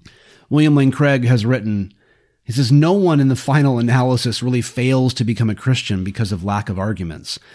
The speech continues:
He fails to become a Christian because he loves darkness rather than light and wants nothing to do with God."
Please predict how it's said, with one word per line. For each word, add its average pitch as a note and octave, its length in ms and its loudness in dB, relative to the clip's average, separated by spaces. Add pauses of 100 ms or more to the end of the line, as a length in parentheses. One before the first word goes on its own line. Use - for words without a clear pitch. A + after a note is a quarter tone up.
He D3+ 100 0
fails F#3+ 360 0
to - 100 -2
become C#3+ 220 2
a A#2+ 80 0
Christian A#2 480 -2
because G#2+ 340 -2
he C#3 140 0
loves B2+ 240 0
darkness A2+ 640 -4
rather A2 300 -4
than F#2+ 260 -6
light G#2 400 -6
and G#2+ 120 -4
wants G#2+ 220 -4
nothing G2+ 480 -2
to G2 120 -8
do F#2 340 -6
with E2 280 -12
God." - 440 -12